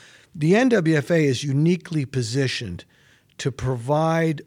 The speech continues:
anyone within the channel, whether it's a manufacturer, a distributor, a contractor,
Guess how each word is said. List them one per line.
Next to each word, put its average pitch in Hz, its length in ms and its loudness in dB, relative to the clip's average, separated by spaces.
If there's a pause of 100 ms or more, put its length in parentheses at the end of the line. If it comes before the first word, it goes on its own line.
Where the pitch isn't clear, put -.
(300)
anyone 160 680 0
within 139 420 0
the 135 60 -2
channel, 117 500 -4
whether 135 320 -2
it's 120 140 -6
a 117 60 -4
manufacturer, 135 960 -2
a 107 60 -6
distributor, 139 680 -4
a 113 60 -8
contractor, 143 800 -4